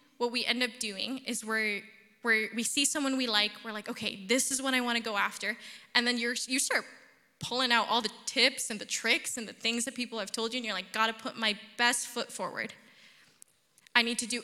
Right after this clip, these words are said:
everything I can so this person thinks that I'm perfect or close to." And sometimes we do that consciously, sometimes we don't, but often that is what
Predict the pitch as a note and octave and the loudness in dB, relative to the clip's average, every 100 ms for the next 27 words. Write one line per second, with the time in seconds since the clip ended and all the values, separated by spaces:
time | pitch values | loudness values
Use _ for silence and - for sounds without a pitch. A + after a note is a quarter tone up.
0 | - B3 B3+ D4 D#4+ D4 B3+ B3+ B3+ - | 6 8 8 0 2 2 2 0 0 -2
1 | A3+ G3+ A#3 B3 - C4 C4 B3 A#3+ A3+ | -4 0 0 0 -2 -2 -2 -4 -2 -4
2 | G#3+ G#3+ - G#3+ G#3 G3+ G3+ G3+ - - | -2 -4 -2 -2 -2 -6 -10 -10 -12 -8
3 | B3 A#3 - G#3 G#3 - - - - _ | 0 0 -2 -8 -8 -8 -12 -14 -20 _
4 | _ _ _ _ _ _ _ - - C#4+ | _ _ _ _ _ _ _ -20 -4 0
5 | - E4 F4 E4 D#4 B3+ C#4 - - A#3 | 2 2 2 2 2 4 4 4 0 0
6 | B3+ - B3+ A#3+ A#3 A3+ B3 B3 A#3 A3+ | 0 -2 0 -2 -2 -2 -2 0 -2 0
7 | G3 G3+ A#3 - - - - - - - | -2 -4 -10 -12 -14 -20 -20 -20 -20 -4
8 | A#3 B3 B3 C4 B3 A3+ A3 G#3+ - A3+ | -2 2 2 0 -4 -2 2 2 2 -4
9 | - - - _ _ G#3 A3+ | -6 -10 -16 _ _ -2 -2